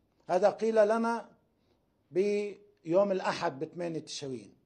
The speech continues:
وقيل لنا في أكثر من يوم. وفي بعض التفاصيل، عندما دخلت بعض المجموعات الفلسطينية من حماس والجهاد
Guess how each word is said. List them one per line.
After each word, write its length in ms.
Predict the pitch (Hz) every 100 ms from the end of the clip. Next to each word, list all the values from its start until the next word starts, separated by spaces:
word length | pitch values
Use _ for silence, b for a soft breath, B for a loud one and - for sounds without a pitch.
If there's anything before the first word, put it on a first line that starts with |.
| _ _ _ _
وقيل 500 | 175 175 233 233 220
لنا 380 | 233 226 233 226
في 300 | 208 208 214
أكثر 300 | 214 - 175
من 220 | 160 143
يوم. 240 | 123 107 - _ _ _ _ _ _ _ _
وفي 300 | 170 180 233
بعض 300 | 233 262 247
التفاصيل، 920 | 233 - 208 220 208 - 214 151 110 - _ _ _ _ _ _
عندما 440 | - 220 240 233 233
دخلت 500 | 269 - 247 233 -
بعض 300 | 233 247 233
المجموعات 720 | 226 226 - 233 214 233 233
الفلسطينية 840 | 226 - 220 196 - 214 220 233 214
من 160 | 196
حماس 480 | - 208 226 214 -
والجهاد 580 | 190 156 180 165 190